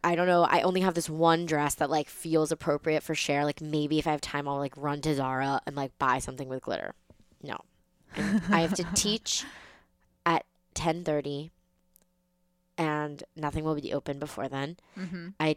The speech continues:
Speaker 1: am done teaching at noon. I have to go right to babysitting. I babysat from twelve thirty to four thirty, and I had to be at the Cher show at six.
Speaker 2: Oh, my God.
Speaker 1: So I showered after I taught. I got Issa. I, and she fell asleep in the stroller.
Speaker 2: <gasps>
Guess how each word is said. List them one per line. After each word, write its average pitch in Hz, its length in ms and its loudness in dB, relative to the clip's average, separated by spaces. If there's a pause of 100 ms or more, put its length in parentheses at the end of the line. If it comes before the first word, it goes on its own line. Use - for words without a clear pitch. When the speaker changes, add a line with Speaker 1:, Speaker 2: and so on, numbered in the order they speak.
(140)
Speaker 1:
am 160 160 0
done 160 220 4
teaching 175 300 -2
at 160 100 -2
noon. 143 200 -4
I 143 40 0
have 143 140 -2
to 143 60 -10
go 147 120 2
right 139 260 -2
to 156 80 0
babysitting. 151 600 -2
I 165 100 0
babysat 151 520 -2
from 151 200 -6
twelve 143 300 0
thirty 156 300 -2
to 160 100 -10
four 147 240 -4
thirty, 160 340 0
and 147 140 -4
I 147 40 -2
had 147 140 -4
to 143 140 -10
be 147 160 0
at 143 80 -4
the 156 60 -4
Cher 135 220 -2
show 127 140 -4
at - 140 -6
six. - 460 -8 (200)
Speaker 2:
Oh, 180 180 -4
my 131 200 -10
God. 160 420 -4
Speaker 1:
So - 300 4 (720)
I 156 120 2
showered 165 440 6
after 185 240 6
I 208 80 6
taught. 135 420 0 (440)
I 151 100 2
got 151 380 6 (160)
Issa. 151 500 0 (480)
I, 156 200 4 (100)
and 170 180 4
she - 140 2
fell 165 320 6
asleep 170 400 2
in 156 160 -4
the 151 80 -2
stroller. 147 520 2
Speaker 2:
<gasps> 233 340 0